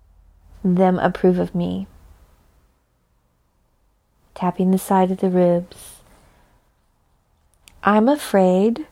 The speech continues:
What are you afraid of if they don't approve of you? You're afraid they're gonna talk badly about you, or laugh at you,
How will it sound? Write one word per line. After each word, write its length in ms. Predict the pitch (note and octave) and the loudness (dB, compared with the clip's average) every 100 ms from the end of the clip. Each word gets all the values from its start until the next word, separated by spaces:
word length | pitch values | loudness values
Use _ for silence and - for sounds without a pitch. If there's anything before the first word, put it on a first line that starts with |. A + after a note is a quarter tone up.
| _ _ _ | _ _ _
What 140 | C#4 C#4+ | -2 2
are 40 | |
you 140 | E4+ | 2
afraid 400 | E4+ E4 C4 A3 | 2 0 0 2
of 160 | F#3+ F3+ | 2 0
if 180 | F3+ - | -2 0
they 120 | G3 | 0
don't 200 | F#3+ F#3+ | 2 0
approve 360 | F#3 - F3 F3+ | 0 0 0 0
of 180 | F#3 | -4
you? 240 | - G#3+ G3+ _ - - _ _ _ _ - - | -6 -8 -10 _ -20 -20 _ _ _ _ -20 -6
You're 100 | G3 | -4
afraid 380 | F#3+ - G3 G3 | -2 2 2 2
they're 100 | F#3+ | 0
gonna 220 | F#3 F3+ | 2 0
talk 400 | F3 G#3+ G#3 - | 0 -2 -2 -4
badly 360 | G3+ G3 A3+ A#3+ | -4 -2 -2 -2
about 360 | A#3+ A#3+ A#3+ | -2 -2 -4
you, 540 | A#3+ A#3+ A#3+ A#3+ A#3 A#3 | -4 -2 0 0 0 -2
or 160 | F3+ E3+ | -2 -2
laugh 400 | F3 G3+ A3+ - | 0 -2 -2 -2
at 140 | A3 | -4
you, 560 | - G#3+ G#3+ G#3+ G#3 | 0 0 2 2 0